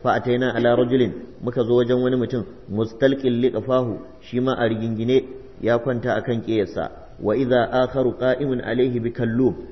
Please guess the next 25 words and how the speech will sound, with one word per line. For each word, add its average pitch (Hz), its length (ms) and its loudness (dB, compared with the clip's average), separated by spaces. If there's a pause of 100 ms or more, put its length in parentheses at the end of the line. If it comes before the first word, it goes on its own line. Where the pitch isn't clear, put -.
(160)
sai 117 200 0
ga 120 160 2
wani 123 200 0
shi 127 140 -6
ma 127 180 0
tsaye 123 180 0
a 117 120 -2
kansa 123 420 -2 (420)
da 113 400 0 (1040)
fatsa 120 580 -2 (240)
ko 131 240 2
ƙugiya, 110 520 -2 (840)
ƙarfe 139 400 2
lankwashashe 117 720 0
mai 123 180 4
tsini 131 540 0 (240)
wanda 123 220 -4
ake 123 260 -2
iya 127 120 0
farke 135 420 4
abu 92 160 -2
da 92 100 -4
shi, 107 220 -12 (1040)
shine 127 340 4
kallub. 110 420 2